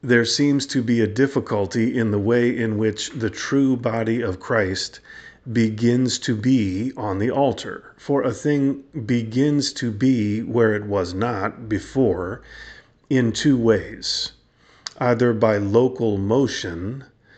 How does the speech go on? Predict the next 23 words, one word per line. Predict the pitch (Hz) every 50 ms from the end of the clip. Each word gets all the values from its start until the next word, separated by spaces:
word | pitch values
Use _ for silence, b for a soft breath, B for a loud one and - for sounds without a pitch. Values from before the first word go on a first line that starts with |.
| b b b b b -
or | 135 127 123 120
by | 104 117 113 110 113
the | 107 113 104
conversion | - - - 117 110 101 101 117 139 139 117 92 95 92 90 95 107 123 127 - - _ _ _ _ -
of | 120 107
another | 107 107 104 113 123 117 95 90 87 101 117 - b b b b b b b b _
into | 135 117 104 98 - - 120 113
itself. | 127 131 127 - - 160 147 123 - - - - - - - - _ _ _ _ _ B B B B B - -
This | 131 127 127 123 127 131
is | 123 101 -
clear | - - 117 110 120 135
in | 120 120 120
the | 104
case | 101 - 123 120 113 - -
of | 123 117 -
fire, | - - 147 151 156 127 113 107 107 - - - - B B B B B B B B
which | 135 127 120 123 - 131
begins | 120 117 110 123 123 123 117 120
to | - 131 117
be | 113 117 120 123 123 -
in | 123 123 113 104
some | - - - 120 113 107 104
place, | - - 123 104 95 104 110 - - -